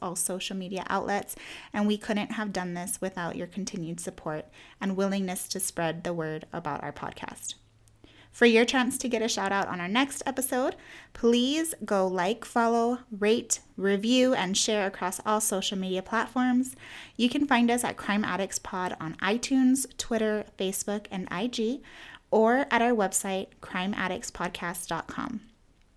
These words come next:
You'll find there a spot for our addicts where you can submit case recommendations. There is also a beautiful donate button. And if you're an Amazon shopper,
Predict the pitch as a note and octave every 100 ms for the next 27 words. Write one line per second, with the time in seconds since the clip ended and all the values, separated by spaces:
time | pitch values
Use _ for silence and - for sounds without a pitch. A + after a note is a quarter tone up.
0 | _ _ _ _ _ _ - A3+ A#3+ A#3+
1 | C#4 D#4 G#3 - G3+ - E3+ - - F#3+
2 | - F3+ F3 F3 - - - - - F#3
3 | G3 G3+ - G3+ G3+ G3+ G3+ G3 - G3+
4 | F3 - C#4 C#4 - B3+ B3 B3 B3 A3+
5 | A3+ A#3 A3+ A3+ A3+ A3 G#3 G#3 A3 A#3+
6 | C#4+ A3+ F#3 F3+ F#3+ D#4 - F3+ E3+ E3+
7 | E3 D#3+ E3 F#3 G#3 B3 - - - -
8 | - D4+ E4+ D#4+ B3 B3 A#3+ B3 G3+ G3+
9 | A3 B3 B3+ C4 B3+ C4+ C#4